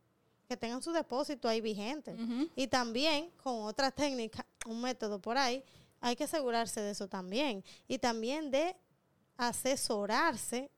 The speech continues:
Speaker 1: de un buen abogado y de un buen agente.
Speaker 2: Ujú.
Speaker 1: Eso es elemental. Así que no se lleve de que, "Ah, sí, un buen inquilino. Mira, él ha sido fiel, tiene ahí cinco años conmigo." No se lleve de eso. Vaya, vea la propiedad. Aunque sea, "Ay, no me importa si se está cayendo, yo lo que quiero es sacarle dinero."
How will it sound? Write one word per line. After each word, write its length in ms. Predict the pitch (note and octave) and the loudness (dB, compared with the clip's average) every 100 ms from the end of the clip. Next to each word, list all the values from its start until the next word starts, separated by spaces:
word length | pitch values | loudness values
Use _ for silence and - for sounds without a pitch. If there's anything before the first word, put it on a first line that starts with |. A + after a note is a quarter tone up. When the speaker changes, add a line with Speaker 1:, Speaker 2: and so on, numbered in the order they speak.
| _ | _
Speaker 1:
de 240 | G#3 G#3+ | -4 -2
un 300 | G#3 A#3 A#3+ | -2 -4 -4
buen 360 | G3+ B3 E4 E4+ | -2 0 0 -4
abogado 880 | - C#4 A3+ G#3 G#3+ D#4+ F#4+ G4+ - - | -2 -2 0 0 2 2 2 -2 -6 -8
y 180 | C4 B3 | -4 -2
de 260 | A3 G#3+ | 0 0
un 200 | A3+ C4 | -2 -2
buen 220 | A#3 B3 A#3 | -2 -2 -4
agente. 460 | F3+ F3+ E3 E3 | -8 -10 -12 -16
Speaker 2:
Ujú. 300 | F3 A#3 B3+ | -16 -14 -6
Speaker 1:
Eso 220 | C4 B3 C#4+ | -4 0 0
es 60 | |
elemental. 800 | C4+ C4 B3+ A3+ F#3+ - F#3 E3+ - _ _ | 0 0 -2 -2 -6 -6 -8 -8 -16 _ _
Así 160 | - D4 | -8 -2
que 180 | D4 C4 | 2 2
no 520 | C4 D4+ E4+ E4+ - _ | 2 2 2 0 -2 _
se 280 | - - B3 | -8 -2 0
lleve 300 | A#3+ C4 C4 | 2 2 2
de 140 | B3 B3 | 0 -2
que, 160 | B3+ | -2
"Ah, 200 | D4+ F#4+ - | 0 0 -2
sí, 280 | - F#4 | 0 0
un 140 | E4 D4 | 0 -2
buen 160 | D4+ D#4 | -4 -6
inquilino. 420 | - C#4 D#4 D#4 | -6 -6 -4 -2
Mira, 260 | F4+ D4+ D4 | 2 4 4
él 60 | |
ha 60 | D#4+ | 0
sido 260 | - E4 C#4 | -2 -2 -4
fiel, 300 | - D#4 D4+ | -2 -4 -2
tiene 200 | C#4 D4 | -4 -6
ahí 180 | D4+ D4+ | -6 -8
cinco 440 | - D#4+ D#4+ C#4+ | -8 -8 -4 -2
años 300 | D4 D#4+ C#4 B3+ | -2 -2 -6 -6
conmigo." 500 | B3 C4+ D4 C4 - | -6 -4 -4 -6 -8
No 140 | B3 | -8
se 140 | B3 C4+ | -6 -2
lleve 220 | C4 A#3 | 0 0
de 80 | G3 | -2
eso. 180 | G3 G#3 | -4 -4
Vaya, 460 | G3 D4+ D#4 A#3+ | 0 2 4 2
vea 160 | G#3+ A#3+ | 4 4
la 100 | B3+ | 2
propiedad. 520 | B3+ B3 G#3+ F3+ F3 - - - | 0 -2 -2 -2 -6 -12 -14 -2
Aunque 260 | C#4 C4+ | 0 2
sea, 180 | C4+ E4 | 2 2
"Ay, 100 | F4+ | 2
no 100 | F#4 | 0
me 100 | F4 | -2
importa 460 | E4+ D#4+ D#4+ C4+ B3 | -2 0 0 -2 -8
si 140 | A#3 | -10
se 120 | G#3 | -12
está 180 | G#3+ B3 | -6 -4
cayendo, 340 | C4 C4+ C4+ A3+ | -2 -4 -2 -4
yo 80 | A3 | -4
lo 80 | |
que 120 | B3 B3 | -4 -6
quiero 160 | B3 | -8
es 40 | A#3+ | -8
sacarle 320 | A#3+ A#3+ A#3+ | -4 -2 -2
dinero." 360 | A#3 B3 A3 | -2 -2 -4